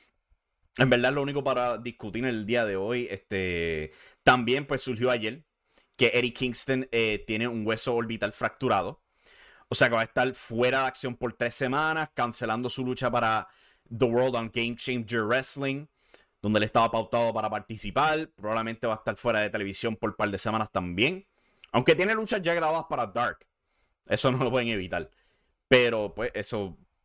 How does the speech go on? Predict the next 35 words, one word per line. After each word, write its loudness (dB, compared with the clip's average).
cancela 4
un -16
par -4
de -2
cosas -4
con -6
Eddie -2
Kingston, -6
tristemente, -2
pero -2
se -4
espera 2
que -6
regrese -2
rápidamente. -4
Eh, 4
N 0
X -2
T -4
two -4
point 0
oh 0
esta -2
noche. -6
Tienen 4
pautado 2
Walter -2
contra 0
Roderick 0
Strong. -4
Col-, -4
eso 4
suena 0
absolutamente -2
tremendo. -6